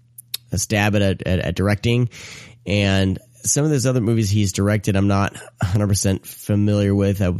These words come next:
I'm wondering if, if Brad would be more familiar with them, but he, he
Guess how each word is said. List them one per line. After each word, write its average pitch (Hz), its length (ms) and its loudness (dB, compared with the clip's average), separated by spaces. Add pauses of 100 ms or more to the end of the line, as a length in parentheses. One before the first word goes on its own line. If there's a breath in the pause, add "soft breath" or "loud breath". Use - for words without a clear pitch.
(120)
I'm 95 120 0
wondering 90 300 0
if, - 260 -8 (340)
if 92 240 -2
Brad 95 460 0
would 92 180 0
be 92 120 0
more 90 180 2
familiar 90 320 -2
with 90 140 -2
them, 92 300 0
but 101 280 -2 (380 loud breath)
he, 143 340 0 (200)
he 127 580 0